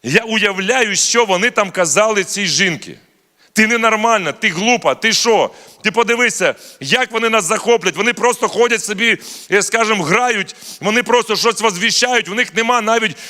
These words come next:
оружия ніякого в руках, у них нема там ніяких, знаєте, е, скажімо, таких сучасних, можливо, е, оружій, інструментів, щоб ці стіни знищити.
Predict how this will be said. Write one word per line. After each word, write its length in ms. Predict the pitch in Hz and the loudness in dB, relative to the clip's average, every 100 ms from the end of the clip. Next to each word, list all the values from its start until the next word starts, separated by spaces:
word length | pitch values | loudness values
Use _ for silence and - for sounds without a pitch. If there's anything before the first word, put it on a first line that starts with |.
| - | 0
оружия 480 | 196 247 294 185 202 | 2 4 2 0 0
ніякого 340 | 202 196 196 | 0 2 0
в 20 | |
руках, 340 | 208 202 175 139 | 0 2 2 2
у 40 | |
них 200 | 240 226 | -2 -2
нема 260 | 233 240 254 | -2 0 2
там 200 | 233 196 - - | 0 -4 -12 -8
ніяких, 460 | 180 220 254 240 202 | -2 2 2 0 -6
знаєте, 500 | 180 247 240 226 190 - - - - 202 | -4 -2 0 0 -2 -4 -16 -16 -6 0
е, 200 | 220 208 | 2 0
скажімо, 380 | - 240 220 | 0 0 0
таких 280 | 214 220 226 | -2 -2 -4
сучасних, 680 | - 214 - 240 233 226 190 | -2 -2 0 0 0 -4 -2
можливо, 540 | 214 180 240 226 202 - - - - | -2 0 2 2 0 -4 -20 -10 0
е, 280 | 185 196 156 - | 2 2 -2 0
оружій, 400 | 165 214 269 226 | 0 2 2 2
інструментів, 640 | 220 - 220 240 254 220 - | -2 0 2 2 0 -2 -2
щоб 140 | 220 | -2
ці 160 | - 208 | -4 -4
стіни 380 | - 254 247 | 0 0 0
знищити. 640 | 202 165 254 - - 92 | -4 0 0 0 -2 -10